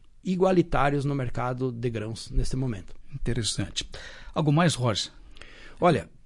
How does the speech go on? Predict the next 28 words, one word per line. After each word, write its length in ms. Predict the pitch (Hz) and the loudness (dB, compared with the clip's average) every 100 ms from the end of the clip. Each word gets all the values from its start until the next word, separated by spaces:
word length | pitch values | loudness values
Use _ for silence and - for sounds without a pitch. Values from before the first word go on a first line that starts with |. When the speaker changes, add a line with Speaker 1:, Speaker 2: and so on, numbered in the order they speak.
| - - - | -20 -8 2
Speaker 1:
além 240 | 139 196 | 4 6
de 80 | 214 | 6
agradecer 680 | 165 160 143 - 165 165 - - - - | 4 4 2 2 4 4 2 -8 -14 -10
a, 520 | 123 123 120 110 110 120 | -6 -4 -4 -6 -4 -2
a 100 | 127 | 0
esse, 640 | 135 139 113 101 95 - _ - | 0 -2 -4 -4 -8 -14 _ -16
essa 320 | 127 123 139 | -10 -4 -4
brilhante 840 | 101 107 113 117 123 120 151 160 | -4 -8 -6 -2 0 2 2 2
empresa 480 | 127 - 127 151 120 | 0 0 2 2 0
que 100 | 110 | -4
é 40 | 117 | -6
a 40 | |
tua 240 | - 135 | -2 -2
rádio, 400 | 107 117 139 123 | 0 0 0 0
agradecer 640 | 113 120 117 - 135 120 - | -2 -4 -4 -2 0 0 -4
a 80 | - | -10
tua 140 | - 131 | -6 -2
pessoa, 580 | - - 135 151 139 - - - - | 2 2 2 2 0 -2 -12 -18 -14
a 120 | - 117 | -6 -2
Ana 320 | 131 156 127 | 2 2 2
também, 240 | 123 120 | -2 -4
que 100 | 131 | -4
sempre 260 | - 147 131 | -2 -2 -2
me 100 | 127 | -4
recepciona 580 | 110 - 113 - 139 135 | -6 -8 -8 -4 -2 -2
todas 220 | 135 127 | -2 -4
as 120 | 117 | -4
quartas-feiras, 720 | - 117 113 - 135 151 151 | -4 -6 -6 -4 0 0 -2